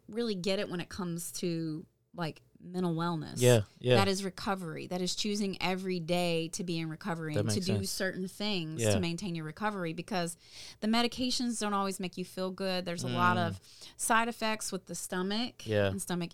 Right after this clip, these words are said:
Speaker 1: issues, especially
Speaker 2: Mm-hmm.
Speaker 1: a lot of sleepiness, all these sorts of things
Speaker 2: Right.
Speaker 1: that, that people really have to push through to,
Speaker 2: Right.
Speaker 1: to see levels balance out, or really to just stay in and advocate for themselves to get the right medications.
Speaker 2: Right.
Speaker 1: 'Cause again,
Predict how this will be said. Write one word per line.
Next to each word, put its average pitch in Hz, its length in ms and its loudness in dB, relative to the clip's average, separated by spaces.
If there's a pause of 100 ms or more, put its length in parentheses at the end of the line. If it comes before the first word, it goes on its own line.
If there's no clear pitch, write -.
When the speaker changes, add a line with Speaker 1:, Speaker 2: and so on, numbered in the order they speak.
Speaker 1:
issues, 208 480 -2
especially 226 880 -4
Speaker 2:
Mm-hmm. 139 220 0 (340)
Speaker 1:
a 196 80 -4
lot 185 160 0
of 170 80 -4
sleepiness, 262 1000 0
all 226 140 0
these 226 200 0
sorts 220 280 -6
of 214 100 -2
things 202 320 -2
Speaker 2:
Right. 135 200 6
Speaker 1:
that, 196 180 4 (140)
that - 160 -4
people 220 560 -2 (320)
really 254 280 0
have 226 200 -2
to 196 80 -6
push - 420 -4
through 185 680 -2
to, 120 100 -2
Speaker 2:
Right. 117 260 4
Speaker 1:
to 208 140 -6
see 196 300 -6 (260)
levels 190 300 -2
balance 175 420 0
out, 175 240 4
or 196 80 0
really 294 240 -2
to 247 100 -2
just 214 240 -2
stay 202 320 0
in 208 100 -4
and 170 160 -4
advocate 208 540 0
for - 80 -10
themselves 170 540 -4
to - 100 -8
get 196 160 0
the 180 80 -6
right 170 260 -2
medications. 175 600 -2
Speaker 2:
Right. 135 160 10
Speaker 1:
'Cause 104 100 2
again, 208 520 -4